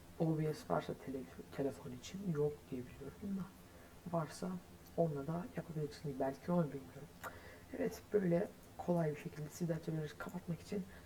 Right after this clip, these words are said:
sanal kamerayı durdur diyoruz. O B S'ten de kendi kameranızı seçmek için, eee, buradan yine kendi kameranızı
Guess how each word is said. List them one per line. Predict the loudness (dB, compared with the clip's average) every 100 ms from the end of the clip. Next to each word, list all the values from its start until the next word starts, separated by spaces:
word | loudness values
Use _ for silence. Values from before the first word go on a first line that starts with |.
| -4
sanal | 2 4
kamerayı | 4 2 0 -4 -6
durdur | 0 4 6 4
diyoruz. | 4 4 2 0 -8 -16 -14 -14 -14 -16 0
O | 4 6
B | 6
S'ten | 2 -2
de | -4 -4
kendi | -2 -2 0
kameranızı | 0 0 -2 -4
seçmek | -6 -2 -2 -2
için, | -4 -4 -4 -8 -16 -18 -18 -18 -18 -10 -4
eee, | -2 -2 -2 -4 -6 -8 -12 -16 -16 -4 2
buradan | 4 4 4 2 0
yine | -4 -2
kendi | -2 -2
kameranızı | -4 -6 -6 -6 -2